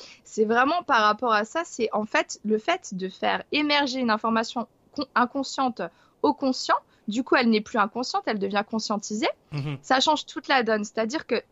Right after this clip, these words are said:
Speaker 1: ça dépend en fait de la façon dont tu accueilles l'information. Si tu l'accueilles pleinement, c'est-à-dire que tu acceptes d'entendre ce qui t'est, ce qui t'est donné, euh, tu acceptes de, de ressentir l'émotion que ça,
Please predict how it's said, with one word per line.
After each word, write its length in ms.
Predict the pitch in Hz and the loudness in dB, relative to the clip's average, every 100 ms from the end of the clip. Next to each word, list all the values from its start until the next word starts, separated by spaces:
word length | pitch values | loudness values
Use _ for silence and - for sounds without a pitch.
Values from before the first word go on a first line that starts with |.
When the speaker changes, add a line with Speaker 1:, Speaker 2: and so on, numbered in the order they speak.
| _ | _
Speaker 1:
ça 200 | - 214 | -2 0
dépend 260 | 247 269 | 2 2
en 40 | 285 | 2
fait 140 | 269 | 0
de 100 | 226 | 0
la 120 | 208 202 | 0 0
façon 280 | 240 - | 0 0
dont 100 | 254 | 0
tu 160 | 214 - | 0 0
accueilles 300 | 226 240 262 | 0 2 2
l'information. 600 | 226 220 226 214 214 196 - - - | 0 0 -2 -2 -4 -10 -14 -20 -20
Si 220 | - 269 | -6 -6
tu 160 | 233 320 | 2 2
l'accueilles 440 | 294 277 - 233 | 4 0 0 -2
pleinement, 500 | 226 - 240 226 254 453 | -2 -4 0 0 -2 -4
c'est-à-dire 600 | - 220 226 208 247 - | -10 -2 -2 0 -4 -6
que 300 | - 208 185 - - _ | -2 0 0 -4 -16 _
tu 140 | - | -2
acceptes 600 | 214 220 - 254 240 - 175 | 0 0 -2 -2 -2 -8 -8
d'entendre 640 | 180 220 226 262 247 208 | -4 -4 -2 -2 -2 -2
ce 100 | 175 | -4
qui 140 | - - | -8 -20
t'est, 300 | - 185 175 | -6 -2 -2
ce 100 | 180 | -6
qui 120 | - | -12
t'est 160 | 180 190 | -4 -2
donné, 360 | 175 202 254 427 - - - - | 2 4 4 0 -8 -20 -20 -4
euh, 180 | 185 175 | 0 0
tu 260 | 170 - 233 | 0 0 2
acceptes 400 | 214 - 254 196 | 2 2 0 2
de, 460 | 208 196 190 190 185 | 0 2 2 -2 -4
de 180 | 190 233 | 0 4
ressentir 600 | 226 269 294 277 - 302 | 4 4 4 2 2 2
l'émotion 440 | 254 247 254 - | 4 4 2 0
que 60 | 277 | 0
ça, 140 | 240 | 0